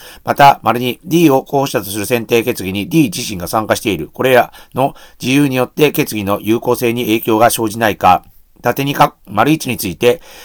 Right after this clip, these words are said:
取締役に対しては、招集通知を発しなければならないところ、Aは後者の代表取締役であるから少数通知を発しなければ違法となるのが原則である。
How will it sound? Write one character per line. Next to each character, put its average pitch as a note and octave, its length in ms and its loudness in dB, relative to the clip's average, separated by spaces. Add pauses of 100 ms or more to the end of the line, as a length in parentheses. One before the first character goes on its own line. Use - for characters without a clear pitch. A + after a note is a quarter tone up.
(140)
取 D#3+ 160 0
締 F3 220 2
役 E3+ 180 2
に D#3+ 100 2
対 D#3 160 4
し - 60 -6
て G#2+ 100 2
は、 A2 240 6 (200)
招 C#3 180 -2
集 C#3+ 180 0
通 C#3 180 -2
知 - 120 -6
を F#2 60 2
発 G2+ 180 0
し B2 80 -10
な B2+ 80 0
け - 80 -8
れ A#2+ 80 2
ば F2+ 100 -2
な F#2 140 0
ら A#2+ 80 2
な A2 120 2
い D#2 60 -6
と - 160 -16
こ G2 140 2
ろ、 B2+ 240 6
A C3 200 2
は G#2+ 360 4
後 C#3 180 0
者 G#2+ 140 -2
の F#2+ 120 -2
代 G2+ 200 0
表 B2 140 -2
取 A#2 140 -2
締 B2 220 -2
役 A#2+ 160 0
で A#2+ 80 6
あ A#2+ 60 6
る G2+ 60 -6
か G2+ 100 2
ら G#2 80 2
少 A2+ 180 0
数 A2+ 180 -4
通 A2+ 160 -4
知 - 100 -6
を F#2+ 60 2
発 G2+ 180 -2
し - 40 -14
な A2 100 -2
け A2 80 -4
れ F#2+ 100 2
ば C3+ 200 4 (200)
違 G#2+ 120 -6
法 A#2 140 -2
と A2+ 120 -8
な A2+ 100 2
る G2+ 60 -2
の A#2 100 -2
が D3 120 4
原 G#2 160 -2
則 G2+ 220 -6
で C3 120 4
あ F#2+ 80 6
る。 D#2 160 -6